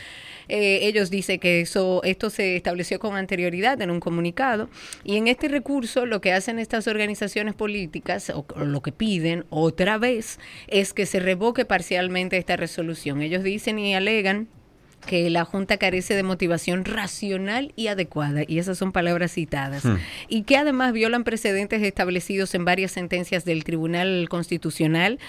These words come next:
Speaker 1: pero según ellos también incumplen principios de igualdad en la aplicación de la ley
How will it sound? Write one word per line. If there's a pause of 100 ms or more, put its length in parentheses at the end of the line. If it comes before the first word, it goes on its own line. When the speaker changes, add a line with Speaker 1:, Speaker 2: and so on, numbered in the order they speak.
(320)
Speaker 1:
pero
según
ellos
también
incumplen
principios
de
igualdad (360)
en
la
aplicación
de
la
ley